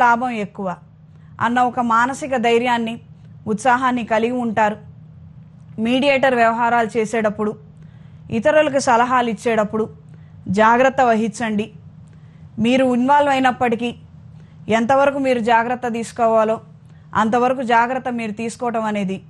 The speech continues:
మీకు నేను ఇవ్వగలిగే సూచన. ఈ వారం మీకు కలిసొచ్చే రంగు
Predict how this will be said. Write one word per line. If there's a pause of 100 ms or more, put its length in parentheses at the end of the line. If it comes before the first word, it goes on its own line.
(600)
మీకు
నేను
ఇవ్వగలిగే (100)
సూచన. (1300)
ఈ (100)
వారం
మీకు
కలిసొచ్చే (100)
రంగు